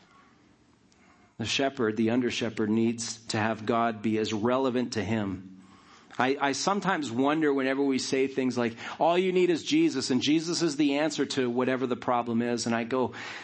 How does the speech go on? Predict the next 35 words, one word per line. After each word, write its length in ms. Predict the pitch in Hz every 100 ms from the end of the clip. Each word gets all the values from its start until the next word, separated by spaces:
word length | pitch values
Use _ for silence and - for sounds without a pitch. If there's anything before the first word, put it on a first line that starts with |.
| - 117
"Do 140 | 139
we 200 | 160 202
know 340 | 185 160 233
that 220 | 254 262 262
for 100 | 175
sure? 400 | - 185 185 170 - - - -
Or 100 | 135
is 100 | 139
that 160 | 147 165
just 180 | 160 139
really 320 | 135 156 156
easy 320 | 143 127 127
to 80 | 117
say?" 460 | 117 - 98 - - - - - - - - - - - -
And 120 | 131 139
I 140 | 139
catch 500 | - - - 240 -
myself 320 | 185 - 147
sometimes, 600 | - - 202 175 156 131
not 140 | 143 208
all 120 | 185
the 60 | 160
time, 220 | 147 139
but 80 | 139
I 40 |
catch 340 | - 254 262
myself 300 | 214 175 165
sometimes 280 | - 165 147
before 360 | - - 196 233
I 120 | 240
give 240 | 151 180
hope 300 | - 180 196
to 80 | 190
somebody 380 | - 165 147 143
else. 220 | 143 143